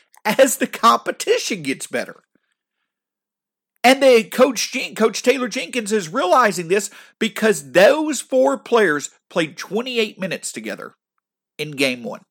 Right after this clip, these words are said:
So that's one of the, that's a big reason why this Grizzlies team is shocking the world, surprising, whatever it may be. Even though it may be completely unexpected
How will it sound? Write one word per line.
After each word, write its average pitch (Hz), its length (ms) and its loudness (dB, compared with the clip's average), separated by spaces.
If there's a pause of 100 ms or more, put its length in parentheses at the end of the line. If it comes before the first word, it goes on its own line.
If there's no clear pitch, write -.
(1400)
So 233 240 6
that's 294 360 4
one 311 180 -2
of 247 100 2
the, 240 120 0
that's 220 560 0
a 208 100 4
big 277 340 -4
reason 220 440 -4
why 151 540 0 (340)
this 170 180 0
Grizzlies 220 580 -6
team 208 300 -6
is 165 80 -4
shocking 208 540 0
the 196 80 -4
world, 185 400 0
surprising, 175 840 0 (320)
whatever 202 480 4
it - 100 -2
may 180 200 -2
be. 156 320 -2 (300)
Even 302 420 0
though 254 360 8
it 196 220 -4
may 233 220 0
be 220 140 -6
completely 294 600 -4
unexpected 233 680 -2